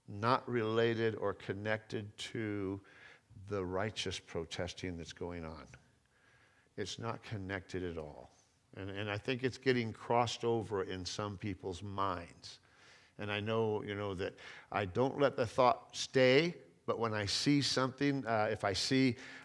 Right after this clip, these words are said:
uh, you know, a, a black person smashing a window,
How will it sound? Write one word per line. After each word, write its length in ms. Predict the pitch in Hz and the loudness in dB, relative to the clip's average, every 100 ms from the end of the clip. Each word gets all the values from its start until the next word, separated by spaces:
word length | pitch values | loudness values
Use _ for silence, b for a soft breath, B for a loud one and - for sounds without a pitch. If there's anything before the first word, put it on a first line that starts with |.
| - | -2
uh, 220 | 110 101 | 2 2
you 140 | 110 110 | 2 0
know, 260 | 110 107 - | 0 0 0
a, 60 | |
a 40 | 113 | 0
black 380 | 98 110 123 - | 8 8 8 6
person 360 | 135 131 147 | 4 4 0
smashing 840 | 120 - 131 123 127 139 - 139 127 | 2 4 4 6 8 8 4 2 2
a 120 | 110 | 2
window, 760 | 107 110 127 127 127 123 160 | 2 4 4 6 8 8 6